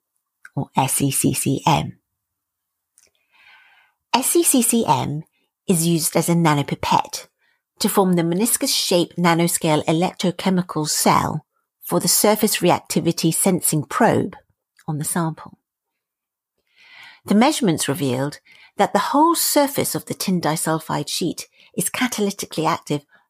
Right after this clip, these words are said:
not only terrace or edge features in the structure. This also explains why two D tin disulfide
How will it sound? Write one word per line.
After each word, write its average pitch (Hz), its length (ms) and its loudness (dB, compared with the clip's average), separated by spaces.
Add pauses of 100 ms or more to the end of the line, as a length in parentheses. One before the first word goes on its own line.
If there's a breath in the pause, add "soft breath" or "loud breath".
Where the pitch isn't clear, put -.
(720 soft breath)
not 269 260 0
only 208 280 4
terrace 190 440 2
or 170 240 4
edge 185 220 0
features - 420 -8
in - 120 -12
the - 80 -14
structure. - 480 -10 (1400)
This 180 240 0
also 269 380 4
explains 123 600 -2 (300 loud breath)
why 170 180 4
two 247 300 2
D 196 220 2
tin 180 300 2
disulfide 160 720 0